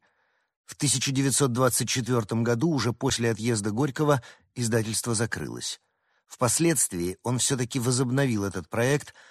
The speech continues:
основав издательство «Академия» уже в тридцатые. К счастью, тогда идея сохранения культуры была уже актуальнее для власти. Настало время консервации.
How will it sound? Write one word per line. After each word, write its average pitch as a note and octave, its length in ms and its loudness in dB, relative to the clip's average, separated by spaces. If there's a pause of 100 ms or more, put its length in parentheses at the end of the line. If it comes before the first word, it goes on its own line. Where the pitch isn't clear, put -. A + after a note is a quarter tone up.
(180)
основав B2+ 480 2
издательство B2 600 2
«Академия» F2 760 -2 (320)
уже F#2+ 220 0
в - 40 -8
тридцатые. C2 720 -6 (800)
К - 60 -16
счастью, D#3 560 2
тогда C#3 420 4
идея C3+ 300 4
сохранения C3 640 2
культуры C#3 500 0
была B2+ 280 4
уже B2 260 2
актуальнее A2 840 2
для F#2+ 200 -2
власти. F#2+ 520 -4 (380)
Настало G#2+ 440 0
время F#2+ 360 -2
консервации. E2 960 -2